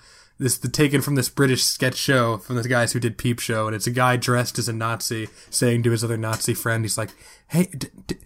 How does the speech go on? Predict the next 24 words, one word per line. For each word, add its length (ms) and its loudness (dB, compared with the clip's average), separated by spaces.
d-, 160 -6
look 200 2
at 80 6
our, 320 4
look 100 2
at 80 -4
our 140 2
outfits. 480 -2
They 80 -4
have, 180 0
like, 140 0
skulls 520 4
and 120 2
stuff 340 -4
on 220 -2
them. 160 -4
Like, 200 -6
do 80 -6
you 40 -6
think 300 0
we're 160 2
the 100 2
bad 360 -6
guys?" 560 0